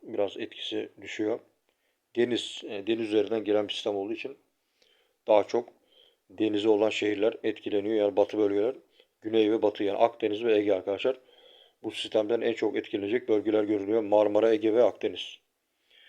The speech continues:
diyebiliriz. Ee, önümüzdeki cumartesiden itibaren yeni bir yağışlı hava dalgası daha inşallah bekleniyor arkadaşlar.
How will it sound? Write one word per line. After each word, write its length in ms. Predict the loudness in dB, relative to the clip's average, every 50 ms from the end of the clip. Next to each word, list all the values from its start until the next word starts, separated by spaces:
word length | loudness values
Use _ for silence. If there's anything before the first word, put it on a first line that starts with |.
| -20 -20 -20 _ _ _ _ _ _ _ _ _ _ -4
diyebiliriz. 960 | 0 2 2 2 0 0 -2 0 0 -2 -4 -4 -8 -8 -10 -10 -12 -12 -12 -10
Ee, 500 | -10 -10 -10 -10 -12 -12 -12 -12 -14 -12 -6
önümüzdeki 720 | -2 -2 -2 -2 -2 -4 -4 -6 -4 -2 0 0 0 0 -4
cumartesiden 640 | -4 2 6 6 4 4 2 -6 -8 -4 -4 -4 -2
itibaren 280 | 0 0 0 0 0 0
yeni 280 | -2 -2 -2 -2 0
bir 40 | 2
yağışlı 340 | 4 4 4 4 2 0 0
hava 140 | 0 2 2
dalgası 360 | 0 0 0 -2 -4 -2 -2
daha 100 | 0 0
inşallah 360 | 0 -2 -2 -2 -2 0 -2
bekleniyor 320 | -4 -4 -4 -4 -4 -4
arkadaşlar. 360 | -4 -4 -6 -6 -4 -4 -6